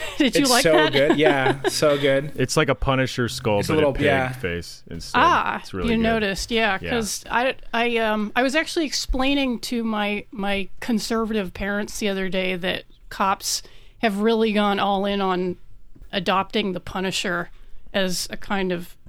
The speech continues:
Speaker 1: the logo as a kind of signifier, which is weird to me.
Speaker 2: Yeah.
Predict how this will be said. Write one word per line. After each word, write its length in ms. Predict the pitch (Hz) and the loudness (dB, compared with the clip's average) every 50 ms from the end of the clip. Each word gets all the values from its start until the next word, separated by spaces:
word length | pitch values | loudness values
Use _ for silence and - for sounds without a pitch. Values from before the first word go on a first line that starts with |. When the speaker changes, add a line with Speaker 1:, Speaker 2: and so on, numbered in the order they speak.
| - - - - - - | -20 -20 -20 -20 -14 -6
Speaker 1:
the 160 | - 202 190 190 | -2 -2 0 2
logo 320 | 185 196 196 190 202 190 | 2 2 2 2 0 -2
as 80 | 190 175 | -2 -4
a 60 | 170 | -6
kind 180 | - 196 185 | -4 -2 -2
of 80 | 185 175 | -2 -2
signifier, 840 | - - - - 220 208 240 226 - - 240 240 254 262 277 277 277 269 - | -4 -4 -2 -2 0 0 -2 -2 0 0 0 0 2 2 2 0 0 -4 -4
which 200 | 214 202 - - | -6 -6 -4 -4
is 240 | 208 185 180 170 - - - - - | -4 -4 -4 -8 -10 -14 -18 -18 -18
weird 580 | 214 202 202 214 208 202 196 185 185 180 - - - - - - - - - | -14 -8 -4 -2 0 0 0 0 -2 -2 -4 -10 -12 -18 -18 -20 -20 -18 -10
to 120 | - - 208 | -4 -2 2
me. 120 | 185 180 | 4 4
Speaker 2:
Yeah. 180 | 175 180 180 | 4 4 0